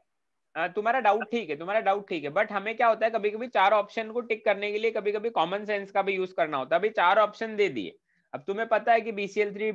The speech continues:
एसपी टू है, एनएच थ्री एसपी थ्री है, अब पीसीएल फ़ाइव तुमने क्या पढ़ा है, एसपी थ्री डी,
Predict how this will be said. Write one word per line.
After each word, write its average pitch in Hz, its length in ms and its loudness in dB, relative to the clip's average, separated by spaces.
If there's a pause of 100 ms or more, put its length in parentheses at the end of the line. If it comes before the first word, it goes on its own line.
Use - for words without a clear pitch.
(120)
एसपी 175 320 2
टू 208 220 -4
है, 202 140 2 (100)
एनएच 185 320 -4
थ्री 202 140 0
एसपी 190 360 -2
थ्री 185 160 -2
है, 110 100 -4
अब - 200 -6
पीसीएल 190 340 0
फ़ाइव 226 300 4
तुमने 226 240 -4
क्या 226 140 2
पढ़ा 208 180 0
है, 233 140 4
एसपी 208 280 -4
थ्री 214 280 0
डी, 156 240 -4